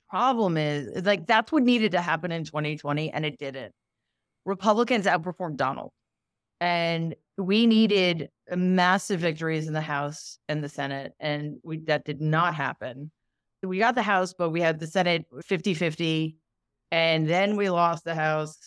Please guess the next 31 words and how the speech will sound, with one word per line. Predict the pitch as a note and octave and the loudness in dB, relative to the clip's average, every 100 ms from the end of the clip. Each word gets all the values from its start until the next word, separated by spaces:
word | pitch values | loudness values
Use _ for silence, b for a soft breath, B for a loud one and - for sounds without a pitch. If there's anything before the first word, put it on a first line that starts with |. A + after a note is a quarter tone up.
| - | -12
So | D#3+ G#3 F#3 F3+ F3+ E3 _ _ _ _ _ _ _ _ _ _ _ | -4 2 4 4 0 -6 _ _ _ _ _ _ _ _ _ _ _
the | G3 | -2
p-, | F#3 - _ _ _ _ - | -2 -6 _ _ _ _ -6
problem | G#3+ A3+ B3 A#3 | 2 4 6 6
is | G#3+ G#3 F#3 E3 | 6 4 2 -2
the | F3+ | -8
system | D#3+ F#3 F3 - F3 E3+ | -6 -2 -2 0 0 0
is | E3+ D#3+ | -2 -2
rigged | D#3 E3+ D#3+ | -2 -2 -2
against | E3+ D#3+ C#3+ - | 0 0 -2 -6
democracy | D3 D3+ F3+ - D3+ D3 D3 | -2 0 0 -4 -10 -8 -8
with | C#3+ | -8
the | D3 | -6
Electoral | D3 D3+ - D3+ | -4 -4 -6 -4
College, | - G#3 G3+ F#3+ F#3 E3 - - | 4 4 6 4 0 -4 -14 -18
the | C#3 | -18
Senate | - D3+ D3 | -4 -2 -2
itself, | - - - F#3 F3+ D#3+ _ _ _ _ _ _ _ - | -4 -8 2 4 4 0 _ _ _ _ _ _ _ -2
and | D#3+ D#3+ D#3 D3+ D#3 D3+ B2+ | 0 2 2 0 0 -4 -6
the | D3+ D3+ D3+ D3 - | -4 0 0 -2 -4
Republicans | D#3 D#3 D#3+ D3 D3 D#3 | -2 0 -2 -2 -4 -2
know | F3+ E3+ | 0 2
this, | E3+ D#3+ - | 0 0 -4
which | D3+ D3+ | -12 -12
is | C#3+ | -2
why | D3+ | 0
they | C#3+ C#3+ | 2 2
are | C3+ C3+ | 0 -4
trying | - E3 D#3 D3+ | -6 -6 -4 -6
to | D3 | -12
cheat | - E3+ D#3+ | -16 -8 -8